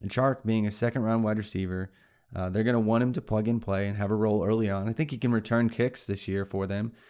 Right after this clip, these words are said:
uh, and earn some favor with the coaches.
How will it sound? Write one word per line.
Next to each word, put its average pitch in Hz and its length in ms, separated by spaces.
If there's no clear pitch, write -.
uh, 95 180
and 95 220
earn 120 260
some 110 180
favor 107 300
with 107 200
the - 80
coaches. 110 560